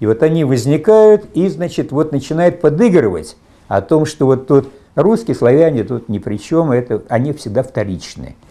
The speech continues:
А вот з-, то, что за океаном, они всегда первичны. Вот, так сказать, вот эта вот Д Н К генеалогия помогает эти вещи развенчивать.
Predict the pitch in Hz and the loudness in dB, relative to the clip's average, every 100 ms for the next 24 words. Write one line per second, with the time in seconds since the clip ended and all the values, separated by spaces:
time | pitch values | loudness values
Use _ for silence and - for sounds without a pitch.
0 | - _ - 101 90 92 - 92 95 95 | -20 _ -6 -4 -4 -6 -10 -16 -14 -12
1 | 90 - 107 - 95 110 170 190 151 82 | -12 -8 -8 -6 -8 -6 -2 -2 -2 -8
2 | 85 104 135 - _ _ - 87 104 - | -8 -8 -10 -14 _ _ -14 -8 -8 -6
3 | 104 80 58 - - - _ - - - | -8 -10 -12 -18 -20 -20 _ -20 -20 -6
4 | 131 220 220 - 196 190 185 190 185 151 | 0 2 2 2 0 2 2 2 2 2
5 | 175 165 185 156 175 196 202 175 185 185 | 2 2 0 2 0 4 4 4 0 2
6 | 165 165 147 139 107 117 135 131 127 127 | 0 2 2 2 0 -2 -4 -4 -2 0
7 | 131 180 220 202 - 82 71 | 2 2 2 0 -6 -10 -10